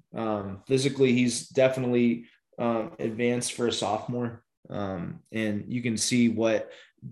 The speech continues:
what draw or drew, um, Mississippi State to a player of his caliber. And obviously, you know, his future's more than likely on the mound, but you can see at least some athleticism in there and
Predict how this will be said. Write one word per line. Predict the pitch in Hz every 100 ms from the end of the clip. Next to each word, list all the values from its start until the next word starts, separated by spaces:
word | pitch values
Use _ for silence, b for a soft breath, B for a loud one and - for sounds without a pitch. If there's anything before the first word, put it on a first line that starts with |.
| - -
what | - 123 110 -
draw | 123 117 117 117
or | 113 107
drew, | 104 123 131 120 117
um, | 107 98 90 _ -
Mississippi | 123 131 131 - 131 117
State | - 131 123 117 -
to | 120 110 160 B B 110
a |
player | - 127 120 117
of | 104
his | 120 117
caliber. | - 113 117 113
And | 113
obviously, | 131 123 - 120 120 117
you | 123
know, | 110 107
his | 117 104 - B B B -
future's | 151 143 127 - -
more | 143 139 135
than | 127
likely | 113 123 131
on | 123
the | 104
mound, | 104 101 113 123
but | 120 107 92 -
you | 135
can | 131 113
see | - 143 135
at | 120
least | 123 120
some | -
athleticism | 117 107 123 113 110 123 117 117
in | 113
there | 117 113 120
and | 110 104